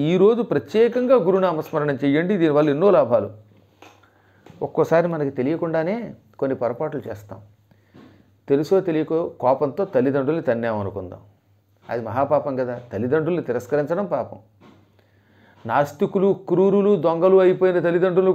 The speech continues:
కూడా మానసికంగా ఓ దండం పెట్టి వదిలేయండి. వాళ్ళని అనుసరించద్దు, కానీ తిట్టద్దని శాస్త్రం. ప్రహ్లాదుడు ఉన్నాడు, పరమక్రూరుడైన హిరణ్యకశిపుడిని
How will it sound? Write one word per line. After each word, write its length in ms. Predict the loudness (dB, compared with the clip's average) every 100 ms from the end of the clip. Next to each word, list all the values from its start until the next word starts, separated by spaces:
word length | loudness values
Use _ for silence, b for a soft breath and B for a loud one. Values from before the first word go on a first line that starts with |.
| 4
కూడా 180 | 4 4 0 -6 _ _ _ _ _ -4
మానసికంగా 580 | 0 0 0 0 2 2
ఓ 20 |
దండం 200 | 2 2 2
పెట్టి 140 | 4 4
వదిలేయండి. 360 | 4 2 -4 -10 -20 _ _ _ _ _ _ _ _ _ _ _ _ _ _ -20 -6
వాళ్ళని 280 | -2 -2 -2 -2
అనుసరించద్దు, 640 | 2 2 2 -2 -4 -6 -14 -18 _ _ _ -10
కానీ 180 | -8 -6
తిట్టద్దని 440 | -6 -4 -6 -6 -6
శాస్త్రం. 340 | -6 -6 -12 -16 _ _ _ _ _ _ _ _ _ _ _ -16
ప్రహ్లాదుడు 460 | -8 0 2 2 -2
ఉన్నాడు, 260 | 0 0 -2 -8 -20 b b b b b -4
పరమక్రూరుడైన 840 | 0 0 0 0 2 4 4 2 0
హిరణ్యకశిపుడిని 640 | 0 2 2 2 0 2